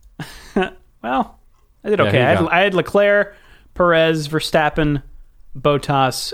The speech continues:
Speaker 1: and then Raikkonen with Turbo Boost, which gives you double points. Uh, but I had Haas as my team, and they only got me six.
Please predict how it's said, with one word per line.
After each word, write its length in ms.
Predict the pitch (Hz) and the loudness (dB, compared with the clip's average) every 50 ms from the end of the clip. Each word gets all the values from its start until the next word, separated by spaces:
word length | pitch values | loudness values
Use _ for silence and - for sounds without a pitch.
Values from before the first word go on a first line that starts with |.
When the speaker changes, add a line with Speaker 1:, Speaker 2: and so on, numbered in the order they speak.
| - | -4
Speaker 1:
and 140 | 160 139 139 | -4 -2 0
then 100 | 135 131 | 0 0
Raikkonen 500 | 131 135 143 151 - - 147 131 127 123 | 2 2 2 2 0 0 -2 -2 0 -2
with 200 | 123 117 - - | -2 -4 -6 -8
Turbo 400 | - - 165 156 127 131 120 117 | -4 -2 -2 0 0 0 -2 -2
Boost, 380 | 226 226 170 85 - - - - - - - | -2 -4 -4 -6 -8 -10 -14 -16 -20 -20 -20
which 140 | - - - | -20 -16 -14
gives 180 | - 107 139 113 | -14 -12 -10 -10
you 60 | 104 | -10
double 220 | 98 98 95 95 | -10 -10 -10 -10
points. 360 | - - 127 120 113 - - - - - - - - - - - - | -8 -6 -6 -6 -6 -8 -10 -14 -14 -12 -12 -12 -12 -12 -16 -12 -10
Uh, 160 | - 131 131 | -8 -6 -4
but 100 | - 143 | -4 -2
I 80 | 143 139 | -2 -4
had 240 | 131 143 160 143 - | -2 -2 -4 -4 -4
Haas 500 | - - - 156 147 143 135 127 - - | -6 -6 -4 -2 0 0 0 -2 -4 -6
as 160 | 127 117 - | -8 -8 -6
my 120 | 127 120 | -6 -8
team, 340 | - - - 139 120 110 104 | -8 -6 -6 -6 -6 -6 -6
and 80 | 104 104 | -8 -8
they 120 | 113 110 | -8 -8
only 140 | 107 107 113 | -8 -8 -8
got 140 | 117 120 127 | -10 -10 -12
me 60 | 117 | -14
six. 480 | - - - - - - - - - | -14 -14 -16 -16 -18 -18 -20 -20 -20